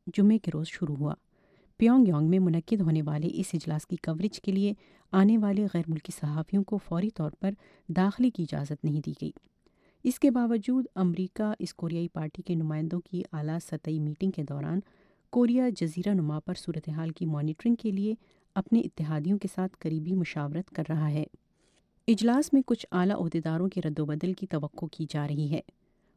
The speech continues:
واشنگٹن کو یہ بھی توقع ہے کہ یہ تنہا حکومت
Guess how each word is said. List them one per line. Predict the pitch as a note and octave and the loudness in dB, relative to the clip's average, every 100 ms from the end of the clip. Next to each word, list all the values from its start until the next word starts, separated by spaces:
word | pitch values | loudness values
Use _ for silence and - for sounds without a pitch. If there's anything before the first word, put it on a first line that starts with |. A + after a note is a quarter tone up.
| - | -4
واشنگٹن | F3 F3 F#3+ F#3 G#3 | -4 2 2 2 0
کو | G3+ | 0
یہ | F3 E3+ | 0 0
بھی | - | -2
توقع | A3+ F#3+ F#3+ G3 | -2 -4 -2 -2
ہے | G3+ | -2
کہ | G#3+ F3 | -2 -2
یہ | F3 - | -4 -2
تنہا | D#3 C#3+ D3+ | -4 -2 -2
حکومت | C#3+ - D#3+ F#3+ | -4 -2 0 0